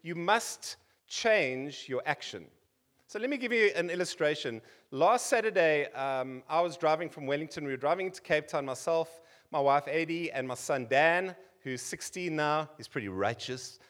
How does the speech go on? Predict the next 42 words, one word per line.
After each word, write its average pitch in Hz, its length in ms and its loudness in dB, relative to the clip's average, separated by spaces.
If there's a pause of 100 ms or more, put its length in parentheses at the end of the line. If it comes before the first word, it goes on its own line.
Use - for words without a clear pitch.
(180)
at - 160 -4
the 135 60 -4
moment. 139 480 4 (440)
And, 151 360 8
um, 151 380 8
so - 140 -4
we're 185 80 0
driving 220 360 6
to - 80 -10
Cape 208 280 2
Town 202 240 2
to - 80 -12
go 180 180 6
to 196 80 0
visit 185 220 -2
a 180 60 2
friend 208 380 2
of 190 100 2
ours, 147 420 6 (300)
and 151 80 -6
we 151 80 0
drove 180 340 6
past 190 380 6
Goodwood. 214 420 8
Do 185 400 -12
you - 20 -12
guys 175 220 8
know 196 80 0
Goodwood? 190 560 0 (840)
Goodwood. 196 440 6 (320)
You 139 80 -10
gotta 190 180 6
say 220 220 8
it 214 100 2
with 214 140 6
a, 190 260 12
a 151 60 -2
bit 185 120 4
of 202 100 6
an 180 100 4
accent. 160 580 4
Goodwood. 175 340 4